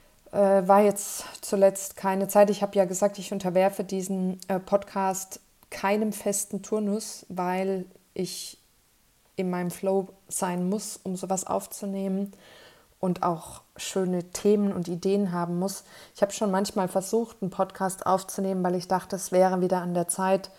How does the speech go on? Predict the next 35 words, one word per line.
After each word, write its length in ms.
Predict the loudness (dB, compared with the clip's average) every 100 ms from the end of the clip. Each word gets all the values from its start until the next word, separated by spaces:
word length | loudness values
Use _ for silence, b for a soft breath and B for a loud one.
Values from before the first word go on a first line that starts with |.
| B B B
einmal 300 | 0 2 2
die 160 | 2
Woche 200 | 0 -2
abzuliefern. 1080 | -8 -12 -10 -4 0 2 2 2 0 0 -2 B B B B B B _
Und 160 | 0 2
dann 180 | 2 0
quält 420 | 4 6 6 2
man 200 | -2 -2
sich 360 | -2 -2 -4
und 100 | -4
dann 140 | -2 -2
spreche 340 | 0 -2 -2
ich 60 | -6
die 120 | -8
Folge 600 | -2 0 0 0 -2 -4 -10 -18 -12
teilweise 480 | 0 2 2 -2
dreimal 840 | -6 -2 4 4 4 4 4 4 2
und 220 | -2 0
am 120 | 0 0
Ende 220 | 0 4
lösche 280 | 4 4 -2
ich 80 |
sie 120 | -6 -4
dann 200 | -4 -2
doch 260 | -6 -6
wieder. 400 | -6 -4 -4 -6 -8 -12 B B B B -6
Und 140 | -2
es 100 | -2
ist 180 | -4 -10
schade, 460 | -6 -4 -2 -2 -6 -10
es 80 | -12
ist 100 | -2
Zeitverschwendung. 880 | -2 -2 -8 -2 -2 0 -2 -2 -4
Und 240 | -6 0
heute 520 | 0 2 0 -4 -6